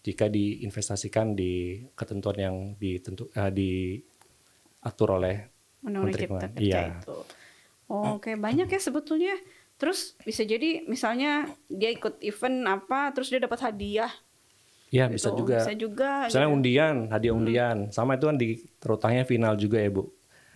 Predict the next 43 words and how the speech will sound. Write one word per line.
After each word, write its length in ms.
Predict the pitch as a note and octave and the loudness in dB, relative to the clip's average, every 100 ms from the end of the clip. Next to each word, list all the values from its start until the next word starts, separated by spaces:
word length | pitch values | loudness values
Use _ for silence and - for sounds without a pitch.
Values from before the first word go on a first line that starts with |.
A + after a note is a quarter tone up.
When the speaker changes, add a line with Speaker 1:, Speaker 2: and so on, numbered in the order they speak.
| _ _ _ | _ _ _
Speaker 1:
Jadi 320 | G#2 B2+ C#3+ - _ - | 2 2 0 -10 _ -10
yang 440 | - C3+ C#3+ C#3 C3+ - - _ | 0 2 2 -2 -4 -8 -12 _
kita 300 | - C3+ E3+ - - _ - | -2 2 2 0 -20 _ -2
lihat 240 | C3+ C#3 C3+ | 4 4 6
dulu 160 | D#3+ | 6
objek 320 | C3+ A2+ A2+ | 6 4 0
pajaknya, 800 | - G#2 G#2+ - G#2+ G2+ F#2 G2 - | 2 4 4 2 2 4 2 -2 -8
apakah 400 | - - G#2+ G#2+ | -8 -2 0 2
dia 180 | G2+ G2+ | 2 0
final 460 | - G2+ G2 A#2+ A#2 | 2 2 4 4 2
atau 320 | - A2+ G#2+ | 2 2 4
dia 160 | G#2 | 2
tidak 240 | A2 G2+ F2+ | 2 0 -2
final. 480 | - F2+ F2+ F2 C#3+ | -2 -2 -2 -2 -2
Speaker 2:
Itu 160 | C4+ | 0
mah 80 | B3+ | 2
umum 240 | C4 D#4+ | 2 2
sih 160 | D#4+ D#4+ | 2 0
sebenarnya, 320 | B3 C4+ C#4+ | 0 0 2
nggak 100 | G#3+ | 2
cuma 140 | A#3+ A3+ | 2 -2
dokter 320 | A3+ - - | -2 0 4
ya. 60 | |
Speaker 1:
Iya, 180 | D#3+ C#3+ C3+ | 6 6 4
sebetulnya 460 | B2+ A#2+ B2 C#3+ D3 | 2 0 4 4 4
ini 80 | F3 | 2
Speaker 2:
Oke, 80 | |
secara 320 | A3 C#3+ E3 E3+ | 2 2 6 6
Speaker 1:
umum 80 | |
Speaker 2:
umum 80 | E3 | 4
Speaker 1:
sih. 160 | C#3+ C#3 | 4 2
Speaker 2:
ya. 240 | G#3 A#3 | 2 0
Heeh. 300 | C#4 C4 F#3+ - | -2 -2 -4 -4
Speaker 1:
Jadi 160 | - C3 | 0 2
untuk 260 | C#3 A#2 A#2 | 4 2 0
dokter 380 | G#2 F#2 - C3+ | 0 0 2 0
tuh 320 | - D#3+ - | 2 -2 -4
sangat 320 | - G#2+ G#2 | -2 0 2
mungkin 260 | G#2+ A2 D3+ | 0 0 0
punya 220 | C3 A2+ | 2 0
penghasilan 480 | - G#2 G#2 A2 G2+ | 2 0 2 2 4
lain 240 | G#2 C3 | 2 2
selain 480 | C3 G#2 A2+ C3 B2+ | 0 2 2 2 -2